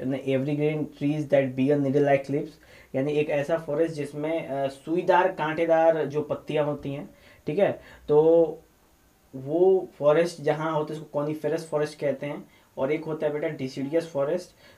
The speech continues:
जो forest हर साल अपनी पत्तियों को leaf कर देता है, छोड़ देता है, उसको deciduous forest में count करते हैं, ठीक है। Next है बेटा एक और forest होता है जिसका नाम है आपका, अ, एवरग्रीन।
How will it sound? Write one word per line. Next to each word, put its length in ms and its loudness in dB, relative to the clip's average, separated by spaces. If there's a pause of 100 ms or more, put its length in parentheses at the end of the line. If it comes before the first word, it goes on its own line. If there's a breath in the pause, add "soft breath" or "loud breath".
(120)
जो 200 0
forest 500 2
हर 160 0
साल 400 -2
अपनी 260 -4
पत्तियों 520 -4
को 260 0 (280)
leaf 380 -2
कर 120 0
देता 220 -4
है, 140 -4
छोड़ 220 -6
देता 80 -2
है, 60 -4
उसको 140 -8
deciduous 580 -2
forest 280 -8
में 100 -12
count 220 -4
करते 320 -12
हैं, 100 -14
ठीक 140 -8
है। 120 -8 (840 loud breath)
Next 300 2
है 200 8
बेटा 140 4
एक 240 -2
और 140 4
forest 360 2
होता 160 0
है 60 4
जिसका 140 -4
नाम 260 -2
है 160 -2
आपका, 640 2 (420 loud breath)
अ, 380 0
एवरग्रीन। 460 6